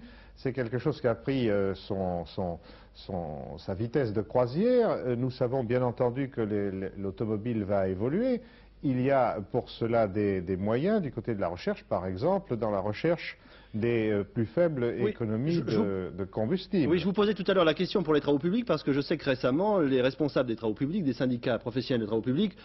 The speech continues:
Speaker 2: ont, vous ont fait savoir et vous ont demandé pourquoi eux n'étaient pas considérés comme un secteur stratégique, car ils connaissent des difficultés et auraient besoin de l'aide du gouvernement peut-être.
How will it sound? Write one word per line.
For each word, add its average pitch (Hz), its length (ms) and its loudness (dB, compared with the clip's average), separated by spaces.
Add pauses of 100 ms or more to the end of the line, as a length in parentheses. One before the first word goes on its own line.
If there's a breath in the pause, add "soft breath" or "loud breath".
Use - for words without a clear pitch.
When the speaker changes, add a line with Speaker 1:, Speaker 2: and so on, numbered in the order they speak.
(280 loud breath)
Speaker 2:
ont, 131 200 4
vous 160 240 4
ont 165 100 4
fait 147 140 2
savoir 190 560 4
et 185 40 4
vous 156 180 2
ont 175 60 4
demandé 151 280 4
pourquoi 208 520 4
eux 214 100 6
n'étaient 160 220 2
pas 156 140 2
considérés 131 500 0
comme 139 160 2
un 127 80 2
secteur 127 340 0
stratégique, 123 420 -2
car 135 140 2
ils 127 80 -2
connaissent 196 300 4
des 156 80 -2
difficultés 117 580 -2
et 110 60 2
auraient 113 160 2
besoin 165 320 2
de 165 60 2
l'aide 135 140 2
du 120 80 -2
gouvernement 113 520 0
peut-être. 101 340 -12